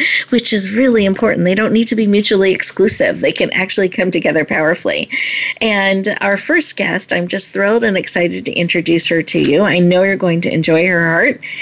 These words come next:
and her spirit. And I'm just making a quick note of one more thing I'm gonna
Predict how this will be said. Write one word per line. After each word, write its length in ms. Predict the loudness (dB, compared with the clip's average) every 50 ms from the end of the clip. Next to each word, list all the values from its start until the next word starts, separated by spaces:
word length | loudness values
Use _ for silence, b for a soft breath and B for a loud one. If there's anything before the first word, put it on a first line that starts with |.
| B B B
and 180 | B -2 -2 0
her 160 | 0 0 -2 0
spirit. 840 | 0 -2 -2 -2 -2 -2 0 0 0 0 0 0 0 -2 -4 -8 -12 B B B B B B -4
And 340 | -2 0 0 0 0 0
I'm 140 | -2 -2 -2
just 240 | -2 -2 -4 -2 -2
making 240 | -2 0 0 0 0
a 60 | 0
quick 300 | 0 -2 -4 -4 -4 -4
note 200 | -2 0 0 0
of 140 | 0 -2 0
one 180 | 0 2 2
more 160 | 2 2 2 0
thing 300 | 0 0 2 2 2 2
I'm 120 | 2 0
gonna 180 | 0 -2 -4